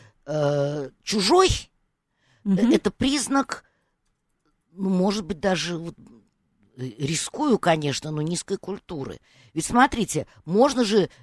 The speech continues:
Speaker 1: э, довести, м, вот эту историю с чужим до абсурда. Вот мы знаем, есть такие люди, которых называют мизантропами.
Speaker 2: Мгм.
Speaker 1: То есть любой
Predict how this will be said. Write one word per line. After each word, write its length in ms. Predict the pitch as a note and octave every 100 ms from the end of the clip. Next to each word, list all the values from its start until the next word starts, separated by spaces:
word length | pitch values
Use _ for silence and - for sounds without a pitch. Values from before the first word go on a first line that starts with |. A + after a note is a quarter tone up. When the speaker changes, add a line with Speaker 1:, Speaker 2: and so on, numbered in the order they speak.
| -
Speaker 1:
э, 520 | E3+ F3 F3+ F#3 F#3+
довести, 760 | D#3+ F3+ G3 - - A#3+ C4+ A3
м, 220 | E3+ D#3+ G3+ - _ _ _ _ _ _
вот 220 | F#3+ -
эту 240 | G#3+ - G3
историю 420 | - A#3 F3+ E3+
с 40 |
чужим 680 | - F#3+ G3 A#3 D#4+ B3 - _
до 180 | D3 F#3+
абсурда. 500 | A3+ - G#3+ C3 G#2+
Вот 160 | B2+ -
мы 120 | F#3
знаем, 280 | E3 F3 C#3+
есть 200 | D#3+ -
такие 320 | D3+ - D#3+
люди, 260 | D3+ A#2 A#2
которых 380 | D3 C#3+ D3+ -
называют 340 | C#3 D3+ C#3+
мизантропами. 800 | E3+ F#3 A3+ - F#4 F3 A#2+ F2+ -
Speaker 2:
Мгм. 560 | G#3+ G3+ G#3+ A3+ D#4 D4+
Speaker 1:
То 100 | G3+
есть 180 | -
любой 640 | G3+ B3 B3 C4+ B3 E3